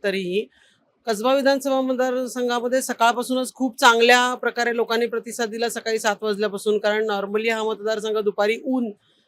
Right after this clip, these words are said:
अ, उन्हात बाहेर पडणारा नाहीये, त्यामुळे सकाळपासून त्यांनी, अ, मतदानासाठी, अ, खूप मोठी रांग लावली होती. साधारण नऊ वाजेपर्यंत सहा पॉइंट त्र्याण्णव टक्के मतदान झालं होतं, अकरा वाजता अठरा पॉइंट दहा टक्के होतं,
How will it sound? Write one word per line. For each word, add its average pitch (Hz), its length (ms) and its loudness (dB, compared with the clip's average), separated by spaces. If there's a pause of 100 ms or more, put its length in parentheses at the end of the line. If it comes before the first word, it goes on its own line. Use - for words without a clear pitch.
(140)
अ, 208 300 4
उन्हात 220 340 4
बाहेर 220 280 0
पडणारा 202 400 -2
नाहीये, 170 320 -6
त्यामुळे 202 260 -2
सकाळपासून 214 560 -4
त्यांनी, 233 380 -2
अ, 214 540 -2
मतदानासाठी, 214 800 -8 (360)
अ, 214 220 2
खूप 226 200 -8
मोठी 233 440 -2
रांग 214 300 4
लावली 214 280 4
होती. 208 320 -8 (220)
साधारण 233 380 4
नऊ 240 200 2
वाजेपर्यंत 247 500 0
सहा 233 320 0
पॉइंट 254 320 -2
त्र्याण्णव 233 460 2
टक्के 247 460 -2
मतदान 226 440 -2
झालं 214 220 -2
होतं, 190 180 -4
अकरा 208 340 -2
वाजता 226 420 -2
अठरा 190 240 -4
पॉइंट 226 280 -6
दहा 220 180 0
टक्के 233 280 -6
होतं, 196 300 -4